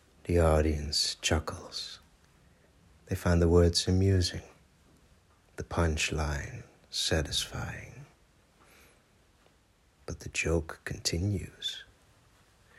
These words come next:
The chuckles now turn to laughter.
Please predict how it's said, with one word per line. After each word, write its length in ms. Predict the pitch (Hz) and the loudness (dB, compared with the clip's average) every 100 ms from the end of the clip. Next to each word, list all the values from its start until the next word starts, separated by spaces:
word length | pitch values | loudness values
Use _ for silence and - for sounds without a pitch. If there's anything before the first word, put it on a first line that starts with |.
| - - - - _ - | -18 -16 -16 -18 _ -8
The 80 | 80 | 0
chuckles 600 | - 95 - 92 90 95 | 4 4 8 6 6 6
now 240 | 92 90 | 6 6
turn 480 | 87 - 95 92 87 | 4 4 6 8 4
to 160 | - 87 | 2 4
laughter. 760 | 90 98 87 - - 73 - | 6 4 2 -2 -8 -8 -10